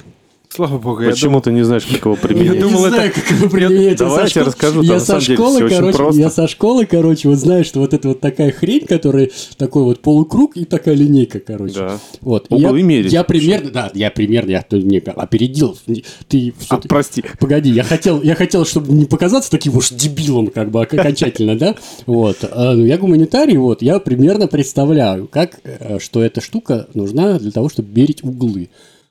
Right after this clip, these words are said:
Speaker 3: Вот. А, в общем, можно поговорить вот так. Или давайте обсудим, э, такие слова, которые вот абьюзер, че там, там сказал, вайп?
Speaker 1: Вайп.
Speaker 3: Вот. И почему мы употребляем эти слова, именно данные?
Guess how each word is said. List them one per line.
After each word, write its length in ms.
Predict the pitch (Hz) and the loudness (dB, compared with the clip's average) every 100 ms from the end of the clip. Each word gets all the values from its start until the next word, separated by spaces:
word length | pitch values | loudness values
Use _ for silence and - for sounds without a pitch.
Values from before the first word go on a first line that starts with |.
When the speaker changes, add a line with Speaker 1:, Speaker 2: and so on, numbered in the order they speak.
| _ - | _ -4
Speaker 3:
Вот. 260 | 110 92 - _ _ - | -2 -2 -8 _ _ -4
А, 360 | 113 107 104 104 | -2 0 0 0
в 60 | |
общем, 260 | 156 - 156 | -2 0 2
можно 640 | 135 123 120 123 156 185 | 2 2 2 2 2 2
поговорить 480 | 175 143 131 135 175 | -2 0 0 2 2
вот 140 | 156 - | 0 0
так. 260 | - - | -4 -4
Или 260 | - 170 202 | -4 0 2
давайте 440 | 143 131 190 190 | 2 2 0 0
обсудим, 640 | 135 - 185 214 170 147 139 | -2 0 0 2 2 2 2
э, 300 | 131 117 107 | 0 0 0
такие 380 | - 120 143 123 | -2 -4 -2 -2
слова, 360 | - 123 170 | 0 0 0
которые 380 | 220 - 123 107 | 0 -2 0 0
вот 160 | 98 113 | -2 -4
абьюзер, 540 | 127 139 185 151 127 | 0 2 4 2 0
че 160 | - 156 | -4 -2
там, 160 | 165 | -2
там 160 | 139 127 | -2 -4
сказал, 320 | - 127 107 | 0 0 2
вайп? 260 | 107 180 220 - - | 2 0 0 -6 -8
Speaker 1:
Вайп. 500 | 110 117 110 110 - 123 | -2 0 0 -4 -8 -2
Speaker 3:
Вот. 480 | 123 120 95 - _ | 2 2 0 -4 _
И 680 | 151 165 170 165 156 143 135 - | -6 0 4 4 4 2 0 -4
почему 680 | 131 - 147 202 240 196 131 | -6 -2 -2 2 2 2 2
мы 440 | 135 139 123 113 | 0 2 2 0
употребляем 640 | 127 - - 127 131 113 98 | -4 -4 -2 0 0 0 0
эти 200 | 113 - | -2 -4
слова, 500 | - 107 120 233 262 | -8 -4 -2 0 0
именно 340 | 139 107 101 | 2 2 2
данные? 540 | 95 107 92 87 82 | 0 -2 -2 -4 -8